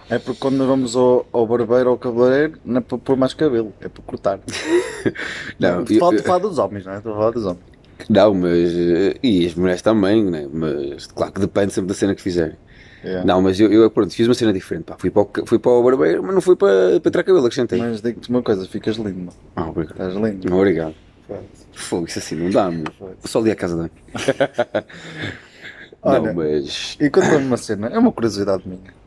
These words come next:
Speaker 1: E como é que tu dormiste hoje à noite, pá? Não, tu, tipo assim, de lado, não, não, não, não te estrangulaste,
Speaker 2: Olha,
Speaker 1: nem
Speaker 2: fodido,
Speaker 1: nada?
Speaker 2: porque eu precisava de uma cena que é para aqui, para me prender aqui as tranças, porque o meu cab-,
Speaker 1: Yeah.
Speaker 2: porque quando eu achou, tal, fico com bué, estás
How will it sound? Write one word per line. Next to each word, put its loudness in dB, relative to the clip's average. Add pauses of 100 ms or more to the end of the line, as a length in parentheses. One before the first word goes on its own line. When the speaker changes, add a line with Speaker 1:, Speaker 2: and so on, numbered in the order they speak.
(180)
Speaker 1:
E -6
como -2
é 0
que -18
tu -2
dormiste -2
hoje -2
à -4
noite, -12
pá? -4
Não, -4
tu, -6
tipo 0
assim, -2
de 0
lado, 4
não, 0
não, 2
não, 0
não 2
te -2
estrangulaste, 2
Speaker 2:
Olha, 0
Speaker 1:
nem 6
Speaker 2:
fodido, 4
Speaker 1:
nada? 0
Speaker 2:
porque -2
eu 6
precisava 0
de -2
uma 4
cena 0
que -6
é 0
para -4
aqui, 0 (280)
para 2
me 4
prender 4
aqui 0
as -2
tranças, 2
porque -4
o 6
meu 6
cab-, 6
Speaker 1:
Yeah. -4
Speaker 2:
porque -18
quando 6
eu 8
achou, 2
tal, 2
fico -6
com 0
bué, 4
estás -10